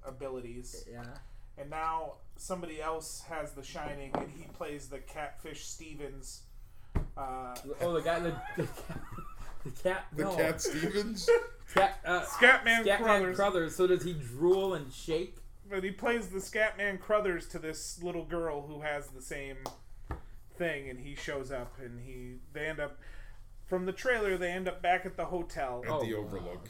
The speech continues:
Speaker 2: great.
Speaker 1: which
Speaker 3: With
Speaker 1: is
Speaker 3: a, with a band of ruffians chasing them.
Speaker 2: Why would they end up back there? Like, why would you go back there?
Speaker 3: Well, because he's taking them there.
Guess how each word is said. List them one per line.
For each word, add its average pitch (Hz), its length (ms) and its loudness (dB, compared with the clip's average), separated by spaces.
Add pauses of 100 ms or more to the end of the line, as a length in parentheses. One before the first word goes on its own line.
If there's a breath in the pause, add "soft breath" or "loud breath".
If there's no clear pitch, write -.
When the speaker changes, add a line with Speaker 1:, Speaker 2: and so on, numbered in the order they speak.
Speaker 2:
great. - 140 -12 (240)
Speaker 1:
which 160 180 -2
Speaker 3:
With 156 140 4
Speaker 1:
is 156 160 0
Speaker 3:
a, - 20 -10 (140)
with 151 140 0
a 160 40 4
band 160 380 0
of 135 180 -2
ruffians 123 680 -2
chasing 151 500 0
them. 85 240 -10
Speaker 2:
Why 165 340 0
would 180 200 4
they 147 180 -2
end 143 160 -8
up 123 120 -6
back 110 280 -10
there? 123 140 -10 (120)
Like, 110 160 -10
why 123 160 -4
would 143 200 -8
you - 80 -12
go 127 120 -6
back 117 160 -8 (220)
there? 123 80 -8
Speaker 3:
Well, - 20 -4
because 135 320 -2
he's 113 180 -8
taking 147 500 -8
them 85 180 -12
there. - 160 -14